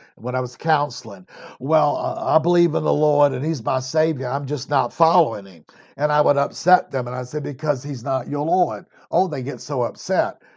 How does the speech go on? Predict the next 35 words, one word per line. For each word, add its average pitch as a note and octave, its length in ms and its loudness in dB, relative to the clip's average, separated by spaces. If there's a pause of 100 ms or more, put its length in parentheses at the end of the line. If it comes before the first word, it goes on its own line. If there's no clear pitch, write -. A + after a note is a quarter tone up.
(200)
They C3 100 -2
love C#3+ 240 0
to C3+ 100 -6
prove D3+ 400 -4
by B2+ 180 2
the B2 200 -2 (300)
twisting D3 460 -2
of C3 140 -6
scriptures, E3+ 560 -4
"Oh, D3+ 140 2
I'm F#3 180 0
saved. D3 540 -2 (340)
He's F3 240 -2
just D3 360 -2
not C3+ 340 -2 (280)
on C#3+ 380 0
the C3+ 80 -6
throne C#3 360 0
of B2 80 -2
my A2+ 140 0
life." B2+ 380 -2
I C#3+ 80 -6
said, C3+ 200 -10
"'Cause D3 160 -4
he's C3 180 -4
not C3 260 -2
Lord. D#3 400 -2
You're C3 120 -4
deceived. C3 680 -6 (280)
You've D#3+ 120 -4
been C#3 180 -4
believing C3+ 340 -4
a B2+ 80 0
lying C3 600 -2
gospel." - 720 0